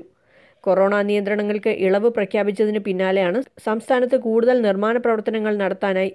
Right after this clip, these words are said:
രണ്ട് ദശാംശം ഏഴ് ബില്യൺ ഡോളർ പ്രഖ്യാപിച്ചത്. ഇതിൽ ഒന്ന് ദശാംശം രണ്ട് ബില്യൺ ഡോളർ പുതിയ സ്കൂളുകൾ നിർമ്മിക്കാനും പഴയ സ്കൂളുകളുടെ നവീകരണത്തിനുമാണ് മാറ്റിവെച്ചിരിക്കുന്നതെന്ന് പ്രീമിയർ ഡാനിയൽ ആൻഡ്രൂസ് അറിയിച്ചു.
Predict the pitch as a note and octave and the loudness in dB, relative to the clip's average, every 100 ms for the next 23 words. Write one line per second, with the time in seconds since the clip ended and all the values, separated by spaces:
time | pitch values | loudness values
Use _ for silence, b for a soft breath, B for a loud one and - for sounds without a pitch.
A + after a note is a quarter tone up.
0 | G3+ F#3 F#3+ G#3 G3+ G3+ F#3+ G#3 - G3 | -4 -2 -2 -2 -2 -4 -4 -6 -2 0
1 | F#3 G3+ G3+ F#3+ F#3+ F#3 F3+ F#3 F#3+ F3+ | 2 2 0 0 0 0 0 0 -2 -2
2 | F3+ F3 F#3+ - - B B B B B | -2 0 0 -2 -8 B B B B B
3 | B F#3 G3 - F#3+ F#3+ G3+ G3+ G#3+ G3 | B 0 0 0 0 0 0 0 -2 -2
4 | G#3+ G3 F3+ F3+ G#3+ G#3 F#3+ F3+ F3+ F3+ | -2 0 0 0 0 0 -2 -2 0 0
5 | E3+ B3 - B B _ C#4 C#4 D#4+ D#4 | 2 -2 -6 B B _ -2 2 2 0
6 | - - - A#3+ C4 C4+ C#4+ C4+ A#3+ A#3+ | -4 -12 -4 0 2 4 4 4 2 0
7 | A#3+ A#3 B3 A3+ G#3+ A3+ C4 - B3 A#3+ | 0 0 0 0 2 4 2 2 4 4
8 | A#3+ A#3+ A3 F#3+ G#3 A#3 B3 B3+ B3 A#3+ | 4 2 0 0 0 0 -2 -2 -2 -2
9 | G#3+ G#3 F#3+ F#3+ G#3+ F#3 F#3 F#3+ F#3 F3+ | -2 0 -2 -2 -2 -2 -4 -4 -2 0
10 | F3 E3+ - - G3 F#3+ F#3+ F3+ F3 F3+ | 0 -2 -6 -4 0 2 0 0 0 0
11 | F#3+ F#3 F3 F3+ F#3 F3 E3+ F#3 | 0 0 -2 -4 -2 -2 -2 -4